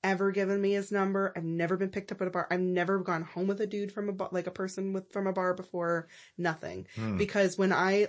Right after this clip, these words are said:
Speaker 1: like, I found that when I went to those spaces, because it was so limited on my time, and because I tend to be an intentional person, I was there to spend time with my friends.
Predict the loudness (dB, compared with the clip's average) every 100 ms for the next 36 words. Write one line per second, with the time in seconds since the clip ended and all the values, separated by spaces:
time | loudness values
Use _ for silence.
0 | 2 0 0 -2 0 2 2 2 2 0
1 | 0 -2 0 0 0 0 -2 -2 0 -2
2 | 0 2 2 2 2 2 -2 -6 -4 2
3 | 2 0 -4 -4 -4 -2 -4 -4 -6 -8
4 | -8 -8 -12 -20 -18 -6 -4 -4 0 0
5 | 0 -2 -4 -4 -4 -4 -6 -6 -8 -8
6 | -8 -8 -8 -4 -4 -4 -8 0 0 4
7 | 2 2 -2 -6 -4 -8 -8 -6 -4 -2
8 | -2 -4